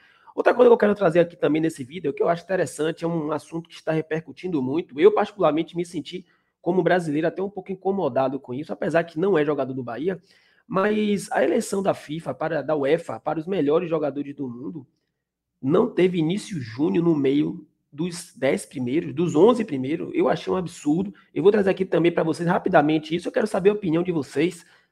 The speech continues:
Vocês acham que Vinícius Júnior está sendo perseguido pela uefa? Aquele fato dele tá lutando contra o racismo, isso pode ter influenciado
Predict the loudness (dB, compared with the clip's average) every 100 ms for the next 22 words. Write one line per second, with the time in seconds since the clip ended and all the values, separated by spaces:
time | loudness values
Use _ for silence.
0 | _ -2 2 2 0 -4 -2 0 0 -4
1 | -2 -2 -2 -4 -2 0 0 -4 -14 -12
2 | -10 -8 -8 -6 -6 -6 -4 -4 -4 -4
3 | -6 -16 _ _ _ _ -6 0 0 2
4 | 2 2 2 -2 0 0 2 0 -2 -2
5 | 0 0 -2 -2 0 -2 -2 -6 -8 -6
6 | -4 -6 -10 _ -6 -6 -2 0 0 0
7 | -2 -4 -4 -4 0 4 6 4 -2